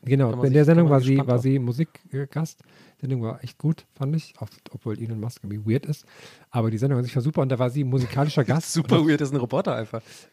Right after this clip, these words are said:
Speaker 1: Und, ähm, und dann hat sie, der, der zweite Song, ich weiß gar nicht, was mit, ist mit irgend-, irgendeinen Leuten aufgetreten und das fand ich so krass, weil die alle so nach Grunge aussahen, dass ich das total interessant finde, ob jetzt bald mal wieder sowas kommt, was,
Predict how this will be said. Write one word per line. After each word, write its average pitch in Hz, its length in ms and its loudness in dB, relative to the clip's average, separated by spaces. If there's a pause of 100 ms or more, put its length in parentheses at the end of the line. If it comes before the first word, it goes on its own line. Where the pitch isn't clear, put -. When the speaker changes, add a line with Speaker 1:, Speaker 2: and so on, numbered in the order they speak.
(100)
Speaker 1:
Und, 139 560 6
ähm, 131 440 0 (100)
und 127 320 -2
dann 120 180 -2
hat 151 140 -4
sie, 127 100 -6
der, 117 120 -4
der 113 260 -8
zweite 135 500 -6
Song, 151 240 -2
ich 117 80 -6
weiß 135 100 -2
gar 117 120 -8
nicht, 107 140 -8
was 127 60 -6
mit, 113 160 -6
ist - 140 -8
mit 127 120 2
irgend-, 135 280 0 (220)
irgendeinen 117 400 -8
Leuten 123 240 0
aufgetreten 135 800 -6
und 110 220 -4
das - 120 -10
fand 135 160 2
ich - 60 -10
so - 120 2
krass, - 280 -2
weil 147 60 6
die 131 120 0
alle 123 160 0
so 147 120 0
nach 160 200 2
Grunge 151 440 2
aussahen, 107 540 -2 (360)
dass 127 180 0
ich - 80 -16
das 123 100 -2
total 135 360 2
interessant 165 420 2
finde, 131 240 2
ob - 180 -2
jetzt - 300 -6
bald 127 220 -2
mal 123 100 0
wieder 120 200 2
sowas 110 280 -8
kommt, 127 320 -10
was, - 300 -14